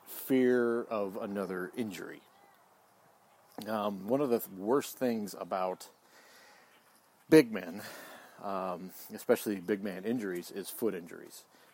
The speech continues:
Um, I can actually throw out Yao Ming and, uh,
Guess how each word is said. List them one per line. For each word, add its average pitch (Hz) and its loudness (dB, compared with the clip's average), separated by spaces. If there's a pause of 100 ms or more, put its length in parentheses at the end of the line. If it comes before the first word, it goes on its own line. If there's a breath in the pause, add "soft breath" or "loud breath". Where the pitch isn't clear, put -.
(120)
Um, 87 -4 (640)
I 104 -6 (600)
can 104 -4 (120)
actually 98 -2
throw 101 4
out 95 -2
Yao 98 0
Ming 92 -6
and, 90 -6
uh, 85 -2